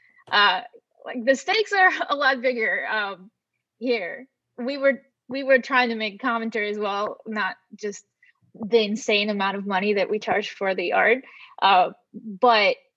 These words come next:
I, I, I would say there is such a concentration of wealth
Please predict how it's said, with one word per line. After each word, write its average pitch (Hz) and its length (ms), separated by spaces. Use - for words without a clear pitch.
I, 254 240
I, 349 320
I 311 80
would 302 180
say 330 240
there 277 200
is 269 140
such 262 200
a 254 40
concentration 233 840
of 185 180
wealth 208 580